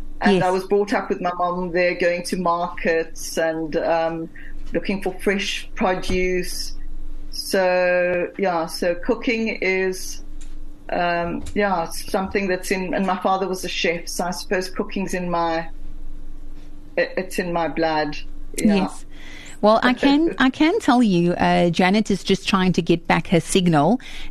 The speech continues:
Speaker 2: and, uh, she po-, she apologizes for the raining,
Speaker 1: No
Speaker 2: uh,
Speaker 1: problem.
Speaker 2: storming weather that's affecting, uh, things on her end. But she said that I should tell you that, uh, she would love to cook you a traditional Indian meal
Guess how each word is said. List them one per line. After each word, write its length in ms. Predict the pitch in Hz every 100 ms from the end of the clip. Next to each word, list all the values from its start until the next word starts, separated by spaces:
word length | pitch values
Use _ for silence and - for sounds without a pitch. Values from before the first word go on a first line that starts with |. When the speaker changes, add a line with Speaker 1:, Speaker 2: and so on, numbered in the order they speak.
| -
Speaker 2:
and, 360 | 170 170 175
uh, 100 | 170
she 160 | 165 208
po-, 260 | - 196 160
she 160 | -
apologizes 680 | 202 - 202 202 175 175 175
for 280 | - 185 180
the 140 | 180 180
raining, 440 | 170 170 202 214
Speaker 1:
No 120 | 214 214
Speaker 2:
uh, 40 |
Speaker 1:
problem. 240 | 190 175 180
Speaker 2:
storming 520 | - - 247 247 202
weather 400 | 165 170 127 160 - - -
that's 300 | 170 156 -
affecting, 680 | 165 - 175 - 170 165 165
uh, 260 | 156 147 147
things 280 | - 185 175
on 100 | 156
her 200 | 160 170
end. 280 | 165 165 240 - - -
But 160 | 233 214
she 200 | - 247
said 380 | - 269 339 349
that 120 | 277
I 100 | 262
should 220 | - 233
tell 320 | - 269 370 370
you 340 | 185 156 226 - - -
that, 500 | 202 190 185 - -
uh, 200 | 180 202
she 140 | -
would 200 | 226 220
love 440 | 180 180 185 262 -
to 120 | 240
cook 340 | - 262 - 202
you 140 | 196
a 160 | 190 180
traditional 720 | - 170 156 175 - 262 262 -
Indian 440 | 262 294 302 240
meal 340 | 180 156 175